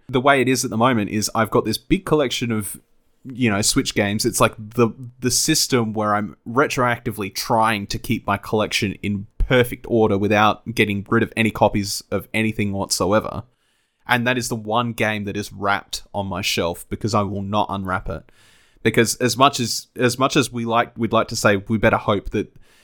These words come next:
you know, retailers have it on their shelves and, like, all that stuff, they are, scalpers are going to run it through in the next week. And they are going to snatch it all up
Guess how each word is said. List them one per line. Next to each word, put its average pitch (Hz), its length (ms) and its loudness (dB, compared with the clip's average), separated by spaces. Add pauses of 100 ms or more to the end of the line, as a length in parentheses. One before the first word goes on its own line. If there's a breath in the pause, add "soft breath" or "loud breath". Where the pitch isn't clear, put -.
you 98 60 -4
know, 98 200 -2
retailers 107 600 2
have 104 200 2
it 104 80 -4
on 98 120 -4
their 95 100 -6
shelves 107 520 -4
and, 95 140 -12 (340 soft breath)
like, 104 160 -4
all 101 120 0
that 98 200 -2
stuff, - 360 -2 (640)
they 143 340 0
are, 107 460 -2 (540)
scalpers 139 680 0
are 101 340 2
going 113 300 2
to 110 200 -4
run 107 360 2
it 107 100 -6
through 104 680 -2
in 101 160 -6
the 98 100 -6
next 101 440 -4
week. - 340 -10 (580)
And 104 180 -2
they 101 120 -2
are 98 140 -2
going 101 340 -4
to 101 160 -8
snatch - 560 -2
it 123 80 -2
all 104 240 0
up 95 260 -4